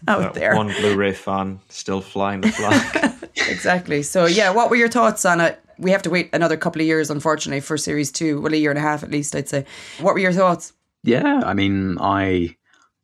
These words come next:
Speaker 3: uh, for, for a long time, I was not, not fussed by Game of Thrones. I was never really on that, um, that train,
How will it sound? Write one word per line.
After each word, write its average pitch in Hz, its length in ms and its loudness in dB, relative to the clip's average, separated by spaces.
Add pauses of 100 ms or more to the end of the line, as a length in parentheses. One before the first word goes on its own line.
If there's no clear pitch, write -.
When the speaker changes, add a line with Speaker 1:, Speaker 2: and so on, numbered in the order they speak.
(200)
Speaker 3:
uh, - 260 -12 (100)
for, 87 540 0
for - 200 -2
a 90 60 4
long 87 160 0
time, 82 280 -2
I 82 100 0
was - 420 -4 (560)
not, 98 440 0
not 120 240 2
fussed 95 240 0
by 85 100 0
Game 82 180 0
of 78 80 -6
Thrones. 82 300 -2
I 82 40 0
was 82 100 -2
never 82 180 -2
really 82 260 0
on 82 200 0
that, 80 260 -2 (320)
um, 82 480 -2 (840)
that - 200 -10
train, 85 500 -2